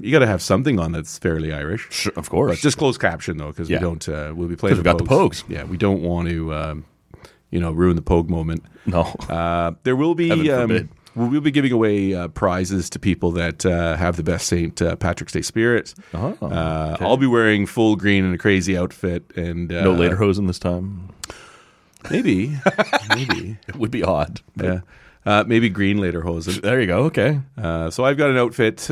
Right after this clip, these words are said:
Speaker 1: um, you know, and, you know, if people show up and, uh, they're also wearing, uh, very slick outfits for Saint Patrick's Day, they will be rewarded.
Speaker 2: Okay. I like that.
Speaker 1: Um, and I think the, uh, the most fun thing, and we haven't done this since the, uh, the pandemic,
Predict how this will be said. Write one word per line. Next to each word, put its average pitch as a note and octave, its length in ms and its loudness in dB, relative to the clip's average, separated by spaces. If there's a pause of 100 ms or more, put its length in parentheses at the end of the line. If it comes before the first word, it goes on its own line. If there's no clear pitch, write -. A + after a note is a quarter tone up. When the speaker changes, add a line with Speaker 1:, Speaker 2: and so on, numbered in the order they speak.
Speaker 1:
um, G2 720 4
you C3 100 2
know, F#2 180 2
and, G#2+ 400 -2
you B2+ 140 -2
know, G2+ 60 4
if F#2 100 -2
people A2 220 -2
show G#2+ 180 2
up F2+ 240 0
and, F2 300 -2
uh, E2 440 -4
they're F2+ 200 0
also F2 200 -2
wearing, E2+ 540 0
uh, - 140 -8
very F#2 180 4
slick - 480 -2 (100)
outfits - 440 2
for F2+ 560 2
Saint F2+ 240 0
Patrick's D2+ 320 -4
Day, D#2 160 -2
they F2+ 180 0
will F#2 160 2
be F2+ 160 0
rewarded. F2+ 500 0 (200)
Speaker 2:
Okay. A2 480 2 (100)
I F2 200 0
like F2+ 180 4
that. - 160 6
Speaker 1:
Um, F2+ 180 0 (300)
and C#3 180 2
I C3+ 40 2
think D#3 180 0
the, D3 160 4
uh, B2+ 40 2
the A#2+ 80 4
most C3+ 200 2
fun B2+ 180 0
thing, G#2+ 240 0
and A#2+ 180 0
we C3+ 120 2
haven't C#3 300 0
done G#2 180 0
this F#2+ 180 -2
since - 560 -2
the, F#2 400 -2
uh, D#2 400 -2 (320)
the F#2+ 100 -2
pandemic, F#2 760 -2